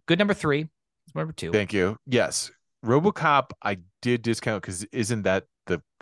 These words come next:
Speaker 2: isn't it the cop's brain and face? Like,
Speaker 1: It
Speaker 2: he was
Speaker 1: is,
Speaker 2: on, like,
Speaker 1: yeah,
Speaker 2: he was
Speaker 1: I
Speaker 2: on my
Speaker 1: think
Speaker 2: comp console bracket.
Speaker 1: Yeah, I think that's closer to, like, a super, like, it's an enhanced human with some robot parts. It's just
Speaker 2: What's
Speaker 1: like,
Speaker 2: a
Speaker 1: it's a man.
Speaker 2: cyborg?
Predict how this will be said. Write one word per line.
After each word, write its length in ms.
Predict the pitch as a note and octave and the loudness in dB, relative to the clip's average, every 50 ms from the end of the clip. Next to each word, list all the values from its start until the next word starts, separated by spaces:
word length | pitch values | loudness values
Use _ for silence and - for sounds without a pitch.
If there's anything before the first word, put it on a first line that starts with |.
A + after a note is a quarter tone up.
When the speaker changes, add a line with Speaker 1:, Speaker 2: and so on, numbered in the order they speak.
| - - | -10 -8
Speaker 2:
isn't 180 | G2+ - C3+ | -4 -4 -2
it 100 | A2+ F#2+ | -2 -2
the 80 | F2+ F#2 | -6 -6
cop's 380 | - - G#2 A2+ A2+ - - | -6 -2 0 0 0 -2 -6
brain 440 | - _ - E2 F2 F#2 G2+ A2 A2 | -12 _ -2 0 0 0 0 -2 -4
and 120 | F#2+ E2 D#2 | -6 -6 -6
face? 540 | - F#2 F2+ F#2 A2 B2+ - - - - D#2+ D#2+ E2+ - _ _ - | -4 -2 -2 0 -2 -2 -4 -8 -10 -12 -14 -18 -20 -20 _ _ -2
Like, 100 | - B2+ | 0 2
Speaker 1:
It 100 | B2 G#2 | 4 6
Speaker 2:
he 100 | A#2+ - | 6 6
was 100 | - - | 8 6
Speaker 1:
is, 20 | D3 | 6
Speaker 2:
on, 60 | C3+ | 4
like, 100 | B2+ - | 4 2
Speaker 1:
yeah, 140 | A2+ G#2+ - | 4 4 4
Speaker 2:
he 60 | - | 4
was 100 | - C#3+ | 4 4
Speaker 1:
I 40 | C#3+ | 4
Speaker 2:
on 40 | |
my 60 | - A#2+ | 4 2
Speaker 1:
think 100 | A2+ - | 0 0
Speaker 2:
comp 400 | - A#2 A#2 A#2 G#2 - - - | 0 0 2 2 0 -2 -12 -8
console 340 | - A#2 A#2 - F#2 D#2+ | -4 -4 -4 -2 -4 -6
bracket. 500 | D2 C#2 C#2 C2 B1+ - - C#2+ A#1 A1+ - _ _ _ _ - - - _ _ _ _ _ - | -6 -6 -10 -10 -10 -12 -10 -10 -10 -12 -14 _ _ _ _ -20 -20 -20 _ _ _ _ _ -8
Speaker 1:
Yeah, 280 | D3 C#3+ D3+ D#3+ D3+ | -4 0 0 2 2
I 60 | D3+ | 0
think 260 | D#3 - G3 G#3+ G3 - | 0 -2 -4 -6 -6 -8
that's 220 | A3 F3+ - - | -12 -10 -10 -10
closer 540 | - - - D#3+ E3 E3 D3+ - - - C#3+ | -10 -10 -10 -4 -2 -2 -2 -2 -4 -6 -8
to, 160 | - - C#3+ | -6 -6 -6
like, 400 | C3+ A#2 G#2+ G#2+ G#2+ F#2+ - - - _ _ _ _ _ _ _ _ _ - | -4 -2 -2 -2 -4 -8 -12 -20 -20 _ _ _ _ _ _ _ _ _ -12
a 80 | - | -10
super, 400 | - - - - C3 B2+ B2+ A#2 | -6 -4 -4 -4 -2 -2 -4 -4
like, 180 | A#2 B2+ B2 - | -2 -4 -6 -6
it's 120 | A#2+ - | -8 -8
an 80 | C3 B2+ | -6 -6
enhanced 520 | A#2 G#2+ - - - A#2+ A#2 A#2 - - - | -6 -6 -6 -8 -6 -6 -6 -6 -8 -12 -12
human 480 | - B2+ A#2+ G#2+ G2 F#2+ F#2 F#2 F2+ - _ | -8 -6 -6 -4 -4 -6 -6 -6 -10 -14 _
with 160 | - G#2 F#2+ - | -14 -14 -12 -12
some 300 | - - A2+ G2 F#2+ G2 | -10 -8 -8 -8 -6 -4
robot 400 | G2+ F#2+ F2 F#2 F2 E2 - - | -4 -4 -4 -4 -8 -8 -10 -16
parts. 680 | - - F2+ C#2 - - - - - - - - _ _ | -12 -10 -10 -10 -10 -10 -10 -8 -8 -8 -10 -14 _ _
It's 120 | G#2 - | -12 -10
just 140 | - A2 - | -8 -4 0
Speaker 2:
What's 200 | G#2+ - G#2+ - C4+ | 2 2 2 4 2
Speaker 1:
like, 40 | |
Speaker 2:
a 20 | G#3 | 0
Speaker 1:
it's 200 | - - A2 G#2+ | 0 0 0 2
a 60 | A2 | 4
man. 240 | G#2 G#2+ A2 G2+ G2 | 4 4 4 4 4
Speaker 2:
cyborg? 400 | E2+ D#2 C#2+ C2+ C2+ C2+ - - | 2 2 0 0 -2 -6 -12 -18